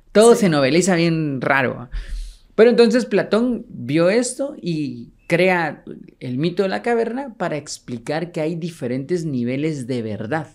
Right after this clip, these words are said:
Speaker 2: Ajá.
Speaker 1: Entonces dice, bueno, entonces estamos todos en la sala de cine viendo esto. Hemos nacido allí, hemos crecido allí viendo hacia esa pantalla y creemos que esto es verdad. Poco a poco vamos avanzando hacia atrás y nos damos cuenta de que no, que estas cosas son proyecciones.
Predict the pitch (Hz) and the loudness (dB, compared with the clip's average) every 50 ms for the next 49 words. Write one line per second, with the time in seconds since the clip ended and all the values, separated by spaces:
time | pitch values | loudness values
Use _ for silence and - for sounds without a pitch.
0 | _ _ _ - 175 175 156 151 139 131 - _ _ _ _ _ _ - 139 120 | _ _ _ -18 -16 -16 -14 -14 -16 -16 -16 _ _ _ _ _ _ -10 -10 -6
1 | 143 156 143 147 147 143 - 131 110 127 117 101 90 - - - - 123 110 120 | -6 -6 -4 -4 -6 -6 -6 -10 -8 -8 -8 -8 -8 -12 -16 -12 -10 -10 -8 -8
2 | 113 95 107 101 - 160 180 196 202 175 - 208 202 208 202 175 180 147 127 120 | -10 -10 -10 -4 -2 0 0 0 -2 -2 0 0 2 2 0 0 -2 -4 -4 -4
3 | 117 - 165 170 165 160 147 143 - - 175 175 170 160 151 147 143 139 120 110 | -4 -2 -2 0 0 0 -2 -2 -4 -4 -6 -4 -4 -4 -4 -4 -6 -6 -6 -6
4 | 107 104 110 - _ _ _ _ _ _ _ _ _ _ _ _ _ _ - 147 | -6 -8 -10 -14 _ _ _ _ _ _ _ _ _ _ _ _ _ _ -6 -2
5 | 165 185 190 175 147 127 117 - - 180 175 180 170 156 156 151 185 220 240 240 | 0 0 0 0 -2 -2 -4 -4 -4 -2 0 0 -2 -2 -2 -4 -6 -6 -8 -8
6 | 233 - _ - 151 160 165 180 170 - - 143 123 120 - - 180 180 180 165 | -12 -16 _ -8 -6 -6 -6 -6 -8 -10 -10 -8 -8 -8 -6 -6 -4 -4 -2 -2
7 | 160 156 185 202 180 156 147 156 160 185 185 185 180 160 160 151 147 - 160 151 | -2 -4 -6 -6 -8 -8 -8 -2 0 2 2 2 0 -2 -4 -4 -4 -8 -10 -10
8 | 151 - 170 156 143 135 123 - _ - 123 104 101 101 104 147 151 139 120 104 | -10 -8 -10 -8 -8 -8 -10 -12 _ -12 -10 -10 -10 -8 -6 -6 -6 -4 -6 -8
9 | - - - 139 113 - 139 120 123 143 165 175 170 - - 131 - - 135 123 | -10 -12 -12 -12 -10 -8 -6 -4 -4 -2 -4 -6 -6 -8 -12 -12 -12 -10 -12 -10
10 | 107 104 113 104 104 98 104 104 - _ _ _ _ _ _ _ _ _ _ _ | -10 -10 -10 -10 -10 -12 -14 -18 -18 _ _ _ _ _ _ _ _ _ _ _
11 | _ _ _ _ _ _ - 175 170 180 190 - - 185 190 190 214 202 180 180 | _ _ _ _ _ _ -2 0 2 2 2 0 0 -2 0 2 2 2 2 0
12 | 185 180 185 180 151 139 135 160 160 170 175 175 160 175 185 180 180 180 185 196 | -2 -4 -4 -4 -4 -4 -4 -4 -4 -2 -2 -4 -2 -2 -4 -4 -2 -4 -4 -4
13 | 202 - 190 170 143 139 143 151 156 147 - 165 160 160 160 202 190 175 175 - | -4 -6 -6 -6 -4 -4 -4 -4 -6 -8 -8 -8 -8 -4 -4 -4 -4 -4 -6 -6
14 | 127 123 147 156 156 151 151 147 143 - 165 156 - - 175 165 208 208 190 202 | -6 -2 -2 -2 -2 -4 -6 -10 -8 -8 -8 -8 -6 -6 -6 -4 -4 -4 -2 -4
15 | 175 - 139 139 120 101 - - - 190 185 175 135 117 - - _ | -6 -6 -6 -8 -8 -10 -10 -12 -10 -8 -8 -8 -8 -10 -14 -18 _